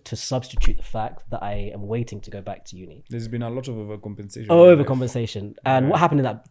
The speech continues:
Speaker 1: in that time as well was I got a girlfriend.
Speaker 2: Oof.
Speaker 1: Um, to this day, one of my favorite people in the
Speaker 2: So
Speaker 1: world.
Speaker 2: the bank came and so did the girl.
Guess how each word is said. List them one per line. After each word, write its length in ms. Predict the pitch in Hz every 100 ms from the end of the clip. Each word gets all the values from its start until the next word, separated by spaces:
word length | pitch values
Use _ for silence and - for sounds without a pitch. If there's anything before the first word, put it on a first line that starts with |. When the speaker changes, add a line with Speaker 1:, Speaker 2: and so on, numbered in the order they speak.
| _
Speaker 1:
in 60 | 123
that 140 | 117
time 220 | - 120 113
as 80 |
well 80 | 113
was 100 | 110
I 60 | 107
got 120 | 104
a 20 |
girlfriend. 500 | 101 107 - 73 - _ _ _ _ _ -
Speaker 2:
Oof. 80 | 90
Speaker 1:
Um, 960 | 117 113 110 107 107 104 104 101 101 - -
to 100 | -
this 100 | 135
day, 240 | 110 117 107
one 140 | 110
of 20 |
my 60 | 104
favorite 180 | 110 101
people 160 | 107
in 20 | 101
the 40 |
Speaker 2:
So 100 | 98
Speaker 1:
world. 80 | 113
Speaker 2:
the 60 | 107
bank 380 | 101 120 117 -
came 260 | 120 113
and 100 | 107
so 80 | 113
did 140 | 107
the 60 | 104
girl. 300 | 104 110 98